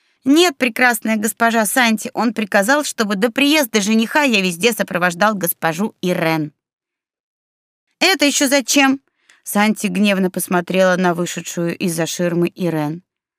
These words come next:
«За что это тебе такая честь?»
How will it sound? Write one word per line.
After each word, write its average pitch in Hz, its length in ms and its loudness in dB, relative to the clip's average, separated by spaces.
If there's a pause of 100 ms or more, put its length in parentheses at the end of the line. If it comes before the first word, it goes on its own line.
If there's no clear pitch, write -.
(800)
«За 302 220 0
что - 180 0
это 247 240 2
тебе 262 240 0
такая 320 400 2
честь?» - 640 -2